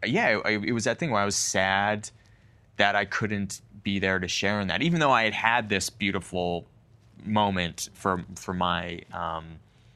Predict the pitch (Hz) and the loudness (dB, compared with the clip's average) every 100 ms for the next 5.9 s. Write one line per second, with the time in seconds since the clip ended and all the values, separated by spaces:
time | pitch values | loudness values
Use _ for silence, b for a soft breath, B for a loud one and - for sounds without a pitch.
0 | b b b b - 98 90 87 85 85 | b b b b -4 -2 2 2 2 0
1 | 82 82 87 - 87 - 87 82 85 92 | 0 0 0 -4 -6 -2 -2 -2 -4 -2
2 | 87 87 - 90 87 90 90 87 85 82 | -2 -4 -4 -6 -2 0 0 0 -2 -4
3 | - - - 95 90 87 85 - - - | -4 0 2 2 2 0 -2 -8 -16 -6
4 | - 92 87 95 92 85 82 98 90 - | 0 2 4 2 2 0 0 2 0 0
5 | 98 92 - 95 90 90 87 85 | 0 0 0 -4 0 0 2 0